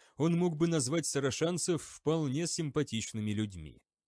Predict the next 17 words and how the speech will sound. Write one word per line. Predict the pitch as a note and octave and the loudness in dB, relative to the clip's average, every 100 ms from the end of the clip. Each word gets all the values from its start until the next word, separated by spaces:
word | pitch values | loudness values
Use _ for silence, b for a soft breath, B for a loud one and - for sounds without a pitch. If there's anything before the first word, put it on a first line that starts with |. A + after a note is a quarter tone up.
| _ - | _ -6
За | A2 D#3+ | 2 4
исключением | F#3+ - F3 D#3+ F#3+ F#3 F3 E3 | 4 2 2 2 0 2 2 2
экстравагантных | D3 - D3+ D3+ D#3 E3+ D3+ C#3+ | -2 0 2 4 4 2 0 0
золотых | A#2 C#3+ C#3+ D3+ - | 2 2 4 2 0
масок, | B2+ E3 - F#2+ | -2 0 -2 -4
сарашанцы | - - C3+ C3 F3+ F#3+ - | -4 -2 0 0 0 0 -2
придерживались | D#3 C#3+ D3 E3 D3 D#3 D#3 - | -2 0 2 0 0 0 0 0
умеренности | C#3+ C#3 D#3+ D#3+ D3+ - D#3+ | 0 2 0 0 -2 0 0
и | C3 | 2
в | C3 | 2
одежде. | D3+ A#2+ E2 D2+ C#2+ C2 - | 2 0 -4 -6 -16 -14 -2
Мужчины | C#3+ C3+ - F3 E3 | 0 2 0 0 2
и | D3 | 2
женщины | A#2 E3+ F3 - G#2+ F#2+ | 2 2 0 -2 -4 -2
носили | G#2 - F#3 F#3 | -2 -2 2 2
одинаковые | E3 C#3 D3 C#3+ C#3 B2+ | 2 2 0 0 0 0
сандалии | A#2 - A2 G#2 C#3 D#3+ D3+ G#2+ | 0 0 -2 2 2 4 2 0